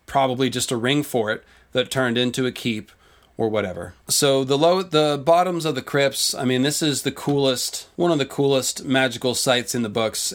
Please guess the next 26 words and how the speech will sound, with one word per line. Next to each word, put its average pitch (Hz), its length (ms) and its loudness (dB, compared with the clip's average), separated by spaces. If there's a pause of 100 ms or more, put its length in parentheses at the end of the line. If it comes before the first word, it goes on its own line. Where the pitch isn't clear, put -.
and 107 560 -4 (340)
one 151 220 2
of 139 60 -2
the 123 80 -6
things 127 280 -2
I'm 120 100 0
most 123 260 2
looking 117 200 -6
forward 104 280 -2
to 92 40 -8
seeing, - 400 -6 (300)
for 104 160 -6
sure. - 340 -6 (460)
I 123 100 2
think 135 240 0
John's 139 380 2
gonna 143 180 0
wander 135 380 2
down 135 260 2
there 131 300 2
in 127 180 -4
spirit 165 380 0
form 196 420 -2 (320)
when 135 140 2
he's 113 140 -2
dead 160 360 2